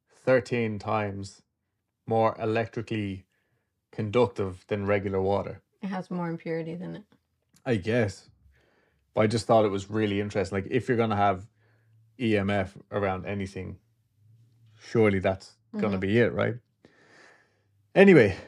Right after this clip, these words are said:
Speaker 1: Steve took his reports to the council and they rehoused Vera, Jim, and Jeanette in a bigger house. Now, Vera wasn't overly happy with moving, but this was her only option.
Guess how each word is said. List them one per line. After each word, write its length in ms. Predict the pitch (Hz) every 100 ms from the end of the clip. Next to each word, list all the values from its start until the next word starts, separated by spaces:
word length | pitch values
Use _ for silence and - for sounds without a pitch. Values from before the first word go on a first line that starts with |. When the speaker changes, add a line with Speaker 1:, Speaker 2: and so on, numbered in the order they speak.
| - _ _
Speaker 1:
Steve 340 | - 214 214
took 200 | - 190
his 140 | 160 127
reports 420 | 113 120 113 -
to 180 | - 180
the 80 | -
council 520 | 123 113 107 110 -
and 340 | - 117 110 101
they 100 | 107
rehoused 580 | 113 156 131 117 117 95
Vera, 480 | 90 113 131 131 113
Jim, 300 | 110 107 107
and 160 | 107
Jeanette 400 | 104 107 113 113 _
in 160 | - 107
a 80 | 98
bigger 320 | 120 135 104
house. 440 | 98 98 107 - _ _ _ _ _ _ -
Now, 80 | 110
Vera 340 | 104 123 123
wasn't 280 | 117 104 107
overly 320 | 110 107 104
happy 340 | 95 101 101 117
with 200 | 101 98
moving, 420 | 113 123 139 139 - _ -
but 280 | 107 98 - _ -
this 200 | 113 -
was 140 | 95
her 160 | 95 -
only 260 | 98 92
option. 400 | 107 123 - 87